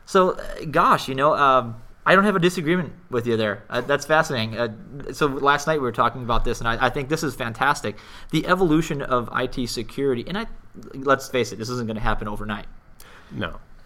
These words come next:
Speaker 1: So I think this is something that I've seen in large companies that sort of, air quotes, get it, and they separate out the operational duties of keeping the business running,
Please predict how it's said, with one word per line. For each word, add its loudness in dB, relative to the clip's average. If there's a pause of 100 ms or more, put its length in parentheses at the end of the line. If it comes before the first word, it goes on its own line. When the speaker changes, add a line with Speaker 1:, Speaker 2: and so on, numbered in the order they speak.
(160)
Speaker 1:
So -2
I 2
think -4 (160)
this 0
is 0
something -2
that 0
I've -4
seen 0
in -4
large 0
companies -4
that -4
sort 2
of, -2
air 0
quotes, 0
get -2
it, -4 (380)
and -6
they 0
separate 0
out -2
the -6
operational 0
duties -2
of -8
keeping -6
the -2
business -4
running, -6